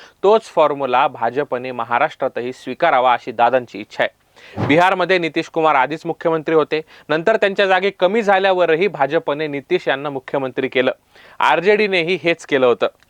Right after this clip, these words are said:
अजित पवारांना हेमंता बिस्वा शर्मा यांच्यासारखा करार हवाय.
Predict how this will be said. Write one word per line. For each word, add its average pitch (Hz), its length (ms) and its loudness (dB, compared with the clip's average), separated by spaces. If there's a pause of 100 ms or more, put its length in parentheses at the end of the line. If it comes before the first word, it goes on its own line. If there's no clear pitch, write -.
(440)
अजित 139 280 2 (120)
पवारांना 131 640 0
हेमंता 143 460 -6
बिस्वा 139 380 -4
शर्मा 127 340 -6
यांच्यासारखा 123 680 -6
करार 127 400 0
हवाय. 101 200 0